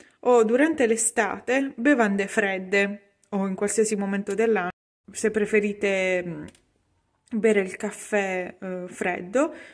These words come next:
o bevande a base di caffè, ad esempio con il latte. In questo caso, quindi, dovete semplicemente spostare la levetta per avviare, eh, la spremitura della capsula, quindi la fuoriuscita di caffè, o dal lato caldo o dal lato freddo.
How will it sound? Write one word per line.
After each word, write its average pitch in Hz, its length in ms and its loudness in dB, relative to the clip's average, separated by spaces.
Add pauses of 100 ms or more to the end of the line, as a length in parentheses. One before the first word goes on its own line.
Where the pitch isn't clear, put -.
o 185 440 -4
bevande 196 560 -2
a 180 40 -6
base 185 300 -4
di 180 120 -6
caffè, 180 400 -6
ad 185 160 -4
esempio 185 360 -6
con 180 160 -6
il 175 180 -8
latte. 180 500 -8 (320)
In 233 100 -2
questo 311 280 0
caso, 214 720 0
quindi, 214 540 -4
dovete 202 800 0 (840)
semplicemente 233 720 -2
spostare 208 800 -2
la 196 100 -2
levetta 220 560 0
per 208 180 0
avviare, 190 800 -2 (380)
eh, 196 460 -4
la 202 140 -2
spremitura 202 680 0
della 202 280 -4
capsula, 208 600 -4
quindi 190 280 -4
la 190 100 -4
fuoriuscita 208 520 -2
di 202 140 -8
caffè, 220 520 -4
o 285 140 0
dal 220 200 0
lato 208 300 -2
caldo 196 500 -2
o 214 240 0
dal 202 180 0
lato 185 240 -8
freddo. 185 680 -6